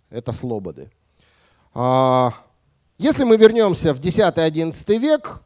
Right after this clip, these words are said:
и предположим, вот я предложу вот такую схему, очень грубую, то есть нанесены раскопы, собор Святой Софии,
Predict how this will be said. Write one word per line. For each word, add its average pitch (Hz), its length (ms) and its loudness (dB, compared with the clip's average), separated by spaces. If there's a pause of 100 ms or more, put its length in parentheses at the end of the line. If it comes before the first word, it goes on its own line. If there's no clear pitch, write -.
и 196 340 -2
предположим, 160 960 -2
вот 147 240 -8
я 151 140 0
предложу 170 420 -2
вот 156 120 -2
такую 170 380 0
схему, 262 460 0
очень 190 440 0
грубую, 170 640 2 (400)
то 185 80 2
есть 180 140 0
нанесены 196 500 -2
раскопы, 226 720 0 (320)
собор 196 420 0
Святой 175 440 -6
Софии, 254 600 -4